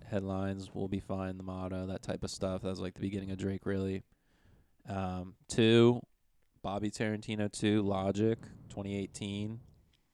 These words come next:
Um, I was just listening to it today. Like, I revisited it last week.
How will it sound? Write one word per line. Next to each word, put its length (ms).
Um, 600
I 60
was 80
just 160
listening 260
to 60
it 80
today. 440
Like, 240
I 100
revisited 580
it 160
last 280
week. 240